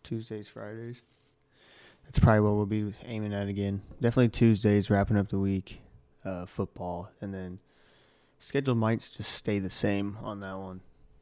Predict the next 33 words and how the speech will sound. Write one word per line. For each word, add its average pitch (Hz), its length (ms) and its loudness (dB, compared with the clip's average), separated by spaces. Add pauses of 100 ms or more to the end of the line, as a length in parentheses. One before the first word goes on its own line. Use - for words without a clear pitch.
(140)
Um, 87 400 -6 (300)
be 98 100 -4
picking 104 300 4
up 95 140 6
on 95 80 0
some 95 160 -2
other 92 100 -2
stuff. 98 260 -4
We 110 80 4
got 101 100 2
a - 20 -2
lot 87 120 -4
of 90 60 -6
sports - 360 2
going 98 160 -2
on. 92 120 -2
Basketball's 98 520 -2
picking 104 380 -8
up. 95 260 -12 (960)
Uh, 87 460 -8 (680)
you 107 80 2
know, 92 220 0 (420)
we 113 140 2
were 92 80 0
talking 104 240 4
about 92 120 2
off-season 107 520 4
moves 104 300 6
in, 98 280 2
in 104 180 0
baseball. 98 880 2 (640)
Uh, 85 460 -2
it's - 500 -8